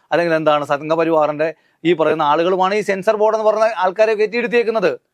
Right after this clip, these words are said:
അവിടെ സെൻസർ, സംഘപരിവാറിന്റെ സാംസ്കാരിക സംഘടനകളുടെ നേതാക്കന്മാരാണ് സെൻസർ ബോർഡിൽ ഇരിക്കുന്നത്. ഞാൻ നേരത്തെ സം-, സംസാരിച്ചല്ലോ, ഏതെങ്കിലും തലയ്ക്ക് അല്പമെങ്കിലും യുക്തിയോ ബുദ്ധിയോ ഉള്ളവരാണെങ്കിൽ എന്ത് ചെയ്യുക?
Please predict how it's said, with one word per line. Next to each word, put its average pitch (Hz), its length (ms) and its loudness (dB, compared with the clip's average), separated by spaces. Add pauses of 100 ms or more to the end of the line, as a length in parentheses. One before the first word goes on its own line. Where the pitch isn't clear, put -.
(500)
അവിടെ 190 200 2
സെൻസർ, 196 480 -2
സംഘപരിവാറിന്റെ 196 1120 2
സാംസ്കാരിക 196 680 0
സംഘടനകളുടെ 180 640 -2
നേതാക്കന്മാരാണ് 208 760 0
സെൻസർ 214 260 -2
ബോർഡിൽ 220 260 -2
ഇരിക്കുന്നത്. 208 480 -4 (260)
ഞാൻ 196 160 2
നേരത്തെ 214 260 2
സം-, 220 260 0 (120)
സംസാരിച്ചല്ലോ, 196 540 0
ഏതെങ്കിലും 175 560 0
തലയ്ക്ക് 175 320 0
അല്പമെങ്കിലും 240 880 -2 (680)
യുക്തിയോ 233 540 0
ബുദ്ധിയോ 208 460 -2
ഉള്ളവരാണെങ്കിൽ 208 580 2
എന്ത് 180 160 0
ചെയ്യുക? 160 240 2